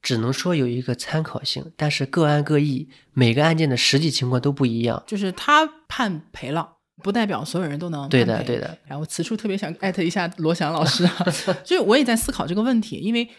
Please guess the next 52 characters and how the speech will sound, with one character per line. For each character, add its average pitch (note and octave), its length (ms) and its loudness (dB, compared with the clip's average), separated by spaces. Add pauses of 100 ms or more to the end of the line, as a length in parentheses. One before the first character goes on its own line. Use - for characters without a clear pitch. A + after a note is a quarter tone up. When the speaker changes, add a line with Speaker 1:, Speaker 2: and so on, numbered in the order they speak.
(180)
Speaker 2:
我 D#3 140 -2
们 D#3 100 0
是 G3+ 100 -2
这 B3 80 0
个 A3 80 0
行 E3+ 240 -4
业 A3 140 2
的 D3+ 80 -2
嘛， - 260 -8
就 E3+ 120 -2
我 E3 160 2
们 G#3+ 280 2
了 E3 300 4
解 E3+ 160 -2
这 - 160 -2
个 E3 160 -4
过 F#3+ 180 2
程 D3+ 220 -4
当 E3 220 -2
中 E3 260 -6 (400)
拒 C#4+ 160 8
赔 D#3 260 4
的 E3+ 120 0
合 E3 240 0
理 G#3+ 160 2
性 F3+ 200 -2
是 F#3+ 120 -2
在 F#3 120 0
什 D#3 160 -2
么 D3+ 80 -2
地 C#4 200 4
方 E3 240 -2
的。 - 140 -20 (360)
但 D#4+ 140 4
是 C#4+ 80 2
对 C#4+ 180 2
于 C#4+ 60 -4
大 D4 280 2
众 F3 200 -2
来 C#3 160 -4
讲， - 260 -6 (320)
可 - 100 -2
能 E3+ 120 4
很 F#3 180 4
难 F3+ 160 6
理 G3+ 140 6
解 E3+ 260 -2
怎 D3 100 0
么 D3 60 0
回 D#3+ 160 0
事 G#3 100 2
儿， - 140 2